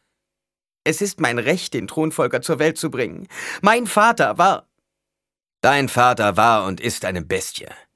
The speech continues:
Wir wissen beide, dass er jeden Berührungspunkt mit der Menschheit verloren hat, die er regieren und schützen sollte.“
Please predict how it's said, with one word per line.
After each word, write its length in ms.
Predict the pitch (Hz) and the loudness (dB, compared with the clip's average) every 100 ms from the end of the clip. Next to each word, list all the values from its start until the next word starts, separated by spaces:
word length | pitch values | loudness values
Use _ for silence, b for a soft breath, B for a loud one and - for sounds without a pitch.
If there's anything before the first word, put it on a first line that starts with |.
| _ _ _ _ _ - | _ _ _ _ _ -6
Wir 100 | 113 | -2
wissen 240 | 147 147 117 | -2 -2 0
beide, 280 | 123 123 | 2 2
dass 180 | 92 92 | -2 -4
er 60 | 101 | -6
jeden 300 | 110 131 117 | -2 -2 -2
Berührungspunkt 760 | 104 127 110 107 - 131 131 | -2 -2 -2 -4 -4 -4 -4
mit 120 | 120 101 | -4 -4
der 80 | |
Menschheit 360 | 101 117 - 95 | -2 -2 -4 -6
verloren 460 | - 98 117 107 98 | -4 -2 0 0 -2
hat, 160 | 90 | -4
die 100 | 92 | -6
er 120 | 60 90 | -8 -8
regieren 380 | 87 110 98 | -4 -4 -2
und 140 | 90 - | -4 -4
schützen 380 | - 98 - 87 | -6 -6 -8 -4
sollte.“ 340 | 87 - | -6 -6